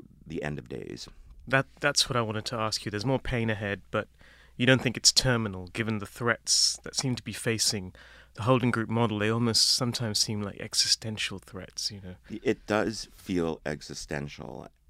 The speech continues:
Speaker 1: and I would even go as far to say that dark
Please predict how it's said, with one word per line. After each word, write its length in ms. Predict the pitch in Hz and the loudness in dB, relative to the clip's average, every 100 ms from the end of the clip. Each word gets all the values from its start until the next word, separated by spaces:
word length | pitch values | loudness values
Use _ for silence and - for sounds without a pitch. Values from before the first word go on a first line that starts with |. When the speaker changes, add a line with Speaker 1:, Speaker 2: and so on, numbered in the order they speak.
| - | -10
Speaker 1:
and 340 | 80 80 78 - _ _ _ | -4 -4 -4 -8 _ _ _
I 100 | 78 | -2
would 140 | 85 85 | -2 -2
even 280 | 101 92 95 | -2 -2 -2
go 160 | 87 | -2
as 100 | 80 | -4
far 220 | - 80 78 | -4 -4 -4
to 100 | - | -6
say 220 | - 78 | -8 -6
that 180 | 71 - _ - | -6 -10 _ -2
dark 260 | 82 78 | 0 -2